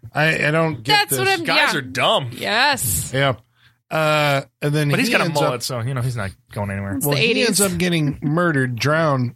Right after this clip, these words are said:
Speaker 1: under in the, because he goes underneath the turned over boat,
Speaker 2: Mm-hmm.
Speaker 3: Right.
Speaker 1: and then somebody, we don't know who, shows up in there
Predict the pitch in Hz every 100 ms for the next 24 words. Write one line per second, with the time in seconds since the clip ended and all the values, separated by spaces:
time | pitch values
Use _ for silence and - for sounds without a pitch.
0 | 143 147 143 - 151 139 123 - 143 120
1 | 113 113 139 127 127 123 131 131 117 104
2 | - - 127 117 113 104 98 90 107 104
3 | - 123 113 131 131 123 110 - 170 170
4 | 120 87 107 117 120 123 110 110 139 175
5 | 135 123 - _ - - 185 175 160 135
6 | 143 127 127